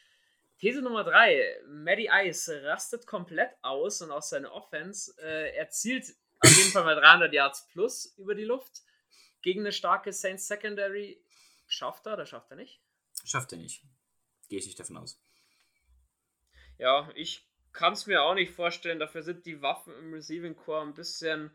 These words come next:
Speaker 1: zu schwach im ersten Moment und auch die Saints Defense einfach zu gut.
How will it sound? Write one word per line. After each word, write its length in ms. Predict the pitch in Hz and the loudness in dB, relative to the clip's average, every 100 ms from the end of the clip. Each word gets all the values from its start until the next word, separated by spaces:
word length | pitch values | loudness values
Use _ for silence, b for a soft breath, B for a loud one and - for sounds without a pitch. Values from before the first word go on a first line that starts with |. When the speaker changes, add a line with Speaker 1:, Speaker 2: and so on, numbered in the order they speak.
| b b b b b b b b b _ _ | b b b b b b b b b _ _
Speaker 1:
zu 260 | - 226 | -10 -8
schwach 400 | 226 165 185 220 | -8 -4 -2 -2
im 140 | 220 190 | -4 -4
ersten 400 | 170 208 - 208 | -6 -6 -10 -12
Moment 400 | 202 196 190 180 | -10 -10 -12 -14
und 280 | 170 - | -16 -12
auch 260 | - 151 170 | -4 -4 -4
die 140 | - | -14
Saints 360 | 156 156 147 - | -10 -10 -10 -14
Defense 420 | 175 180 151 151 | -14 -14 -14 -12
einfach 240 | 131 143 - | -14 -16 -20
zu 220 | - 156 | -20 -18
gut. 420 | 156 208 - - | -16 -16 -16 -20